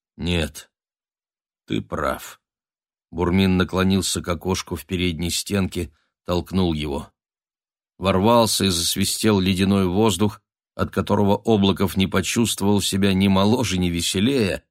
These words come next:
а лишь подобрался и запахнул шубу. Бурмин сквозь оконце ткнул тростью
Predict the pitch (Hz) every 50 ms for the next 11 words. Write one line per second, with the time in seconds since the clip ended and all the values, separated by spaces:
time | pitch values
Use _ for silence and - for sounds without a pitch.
0 | _ _ _ _ _ - 98 98 107 104 - - - 104 95 101 101 92 98 110
1 | 117 117 113 101 - - - 98 85 - - 101 87 95 85 - 98 - - 104
2 | 110 110 98 85 - - - 117 117 101 78 65 - _ _ _ _ _ _ _
3 | _ _ _ _ _ _ _ _ _ _ - 82 90 95 95 95 104 110 110 104
4 | - - - 101 101 95 - 98 85 - 95 101 101 95 - - 101 87 - -
5 | - - 104 107 101 92 - 117 104 110 107 104 - - - 98 98 85